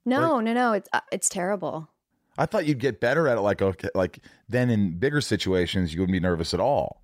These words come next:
Speaker 1: No, I, I mean, I can't speak for everyone, but in my case, I, I don't like going on to a new set and knowing I'm only there for a week and not getting a chance to, like,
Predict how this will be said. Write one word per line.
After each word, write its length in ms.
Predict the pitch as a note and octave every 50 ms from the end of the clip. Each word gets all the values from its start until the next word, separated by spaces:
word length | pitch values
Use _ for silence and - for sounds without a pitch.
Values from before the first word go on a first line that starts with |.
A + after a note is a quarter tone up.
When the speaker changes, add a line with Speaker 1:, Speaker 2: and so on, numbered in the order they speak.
| _ _
Speaker 1:
No, 280 | - G3+ A3 B3 B3 A#3
I, 260 | G#3 - - G3 F#3+ G#3+
I 20 |
mean, 260 | A3+ A3+ A3 F#3+ - -
I 80 | - F#3
can't 260 | F3 - G#3 F#3 F3
speak 180 | - - F3+ -
for 60 | -
everyone, 360 | - E3 F3 G#3+ G#3+ F3+ E3 D3+
but 100 | D3+ C#3+
in 80 | D3
my 160 | C#3+ C#3+ D3+
case, 400 | F#3+ - - D3 D3 D3+ D#3 -
I, 340 | - D3+ D3 D#3 D#3 D#3+ E3 - - _ -
I 100 | - F3
don't 160 | F#3 G#3 G#3
like 140 | G3+ F#3+ F#3
going 180 | F#3+ G3 F#3 F3
on 140 | E3+ E3 E3+
to 120 | - - F3
a 20 |
new 220 | F3 F3 F3 E3+ E3
set 420 | - - E3 D#3+ E3 D#3+ - - _ - - - - - - - _ _ _ _ _
and 400 | - F#3 F3+ F3+ F3+ F3 F3 F3+
knowing 280 | G3+ G#3 F#3+ F#3+ F#3+ F#3+
I'm 100 | F#3 F3+
only 220 | F3 F3 F3+ F3
there 180 | E3 E3+ E3 E3
for 180 | D#3+ - F3+
a 80 | F3 E3+
week 300 | D#3+ E3 E3 D#3+ D#3 -
and 80 | E3+ E3
not 160 | D#3 D3+ D3
getting 220 | - D#3+ E3 D#3+
a 40 | D#3
chance 360 | D3 - E3 D#3 D3+ D3 -
to, 100 | - -
like, 240 | D#3 D3+ D3+ D3 D3